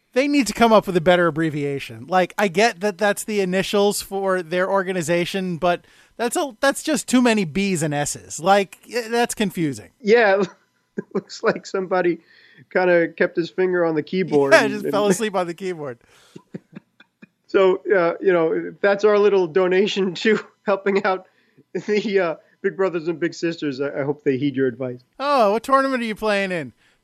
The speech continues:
Speaker 1: B B B S S S M?
Speaker 2: <laughs> What?
Speaker 1: <laughs> B B B S S S M.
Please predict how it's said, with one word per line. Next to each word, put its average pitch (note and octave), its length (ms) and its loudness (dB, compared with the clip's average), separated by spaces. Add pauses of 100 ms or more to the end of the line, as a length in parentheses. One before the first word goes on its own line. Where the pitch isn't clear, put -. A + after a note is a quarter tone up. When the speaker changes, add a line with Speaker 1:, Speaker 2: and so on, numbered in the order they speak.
Speaker 1:
B F#3 140 -4
B G3+ 160 -4
B G#3 200 -2
S G3 200 0
S F#3+ 160 0
S - 20 0
M? G3 560 2
Speaker 2:
<laughs> - 560 -18 (460)
What? D4 360 0 (360)
Speaker 1:
<laughs> - 360 -20
B A#3 140 0
B B3+ 140 0
B C#4 200 0
S C4 200 4
S D#4 120 0
S A3 120 0
M. A#3 400 4